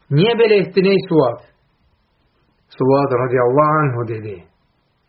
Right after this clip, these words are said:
"Ya Rasulullah, artıq şəhidlik məqamı yaxınlaşıb.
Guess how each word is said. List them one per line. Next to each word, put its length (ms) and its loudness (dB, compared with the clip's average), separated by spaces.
"Ya 100 0
Rasulullah, 580 -4
artıq 440 2
şəhidlik 580 0
məqamı 480 0
yaxınlaşıb. 680 -6